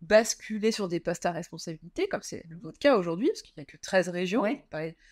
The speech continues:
Speaker 1: de vingt-deux mille
Speaker 2: C'est ça.
Speaker 1: collaborateurs rien que sur Auvergne-Rhône-Alpes,
Speaker 2: Oui.
Speaker 1: donc ça veut dire qu'il faut quand même se retrouver en situation d'être, euh, le, la, une personne qu'on retient sur,
Speaker 2: Oui.
Speaker 1: euh, sur un lot.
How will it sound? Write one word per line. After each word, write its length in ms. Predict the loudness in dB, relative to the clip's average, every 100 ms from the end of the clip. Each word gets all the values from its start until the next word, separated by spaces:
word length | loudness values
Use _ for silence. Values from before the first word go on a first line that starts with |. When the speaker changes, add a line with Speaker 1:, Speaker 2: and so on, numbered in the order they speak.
| _
Speaker 1:
de 80 | -12
vingt-deux 360 | 0 2 4 2
mille 100 | 0
Speaker 2:
C'est 40 | 2
ça. 40 |
Speaker 1:
collaborateurs 640 | 4 4 4 2 2 2 0
rien 180 | 0 -4
que 40 |
sur 140 | -4 -2
Auvergne-Rhône-Alpes, 640 | 0 0 0 2 2 2
Speaker 2:
Oui. 80 | -6 -12 _ _ _ -14
Speaker 1:
donc 80 |
ça 160 | -4 -2
veut 80 | 2
dire 180 | 2 2
qu'il 420 | 2 4 2 -2
faut 280 | -8 -10 -2
quand 120 | 0
même 100 | 0
se 120 | 0
retrouver 460 | 0 -2 -6 0 2
en 80 |
situation 800 | 2 -2 0 2 2 0 -2 0
d'être, 400 | 4 4 2 -4
euh, 240 | -2 -2 -4 _ _ _ -10
le, 680 | -4 0 2 0 -2 -10 _ 2
la, 260 | 6 6 4 _ _ _ 2
une 200 | 4 4
personne 400 | -2 0 0 2
qu'on 160 | 0
retient 460 | 2 2 4 4 4
sur, 140 | -2 -2
Speaker 2:
Oui. 120 | 0 2
Speaker 1:
euh, 280 | 2 2 0
sur 280 | -4 -4 -2
un 140 | 0
lot. 160 | 0